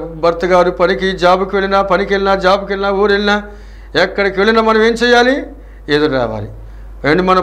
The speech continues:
ప్రార్థన చేస్తాం పిల్లలు పుట్టాలని, పిల్లలు లేదే కానీ పిల్లలు పుట్టాలని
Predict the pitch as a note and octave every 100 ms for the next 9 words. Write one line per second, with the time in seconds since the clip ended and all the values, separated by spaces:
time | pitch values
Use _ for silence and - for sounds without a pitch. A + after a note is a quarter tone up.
0 | F3 F3+ G3+ G#3+ A3 A3 A3+ A3+ G#3 -
1 | - - - - F3 G#3 A#3 A#3 A#3 A#3+
2 | A#3+ A#3+ F#3+ - - - - - - -
3 | - D#3 F3+ E3+ D3+ D3+ C#3+ C3+ C3+ D3
4 | D3 C#3+ C#3 C3+